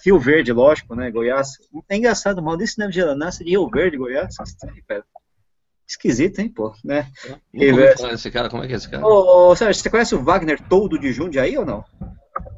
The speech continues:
Speaker 2: Wagner Toldo eu conheço.
Speaker 1: Ah, então
Speaker 2: Conheço.
Speaker 1: ele tá, ele está online aqui, né? Afinal de contas.
Speaker 2: Legal. É, Wagner, beleza?
Speaker 1: Né? Araras, é, enfim, tem, tem uma galera aí fazendo liberação miofacial, vendo coisa no
Speaker 2: Opa.
Speaker 1: ar,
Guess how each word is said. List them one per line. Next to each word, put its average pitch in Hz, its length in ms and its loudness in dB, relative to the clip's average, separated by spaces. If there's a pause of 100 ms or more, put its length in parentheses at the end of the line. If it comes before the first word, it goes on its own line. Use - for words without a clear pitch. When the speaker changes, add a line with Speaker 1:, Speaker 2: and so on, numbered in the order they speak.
(120)
Speaker 2:
Wagner 117 300 -4
Toldo 139 180 -10
eu 104 60 -6
conheço. - 320 -6 (340)
Speaker 1:
Ah, - 120 -4
então - 160 -6
Speaker 2:
Conheço. - 200 -10
Speaker 1:
ele 131 320 -4
tá, 185 100 -4
ele 294 80 4
está 170 200 2
online 117 360 0
aqui, - 200 -16
né? - 220 -12
Afinal - 260 -12
de - 60 -14
contas. - 120 -10 (120)
Speaker 2:
Legal. - 200 -10
É, 135 140 0
Wagner, 170 520 4
beleza? 170 420 2 (680)
Speaker 1:
Né? 127 240 -8 (220)
Araras, 131 880 2
é, 135 260 2
enfim, 127 300 -6
tem, 160 260 -6
tem 165 120 -6
uma 165 120 -4
galera 131 420 0
aí 131 80 -4
fazendo 135 340 -4
liberação 127 440 -2
miofacial, 120 1200 0
vendo 127 240 -6
coisa 120 220 -4
no 107 80 -4
Speaker 2:
Opa. 127 160 -6
Speaker 1:
ar, 123 420 -6